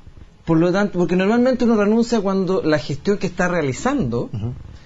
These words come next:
Speaker 1: eh, co-, hay algo en el entorno que hace que lo que estoy haciendo hoy día en función de ese algo me llevó a un error o llevó a la institución a cometer un error, como el caso del ine, como,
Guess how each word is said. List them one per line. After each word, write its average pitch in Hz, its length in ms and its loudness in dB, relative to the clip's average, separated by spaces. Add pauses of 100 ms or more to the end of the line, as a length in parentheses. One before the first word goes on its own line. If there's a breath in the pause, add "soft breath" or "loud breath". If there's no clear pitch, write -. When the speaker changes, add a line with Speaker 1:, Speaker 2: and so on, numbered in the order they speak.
(160)
Speaker 1:
eh, 139 400 2
co-, - 180 -8
hay 170 260 4
algo 233 560 4
en 147 120 2
el 151 140 2
entorno 202 580 2
que 196 120 2
hace 202 260 0
que 208 340 2
lo 147 260 2
que 127 60 -6
estoy 202 280 4
haciendo 196 340 0
hoy 175 140 2
día 156 440 2 (220 loud breath)
en 135 120 2
función 151 460 0
de 165 140 2
ese 170 240 2
algo 226 500 0 (600 loud breath)
me 185 300 4
llevó 208 240 4
a - 20 6
un 233 140 6
error 233 560 4
o 175 120 4
llevó 185 240 4
a 220 40 4
la 220 80 6
institución 202 560 0
a 202 80 0
cometer 190 340 2
un 190 100 0
error, 226 320 2
como 147 200 0
el 120 60 -2
caso 139 340 -2
del 147 200 2
ine, 185 360 0
como, 180 220 -6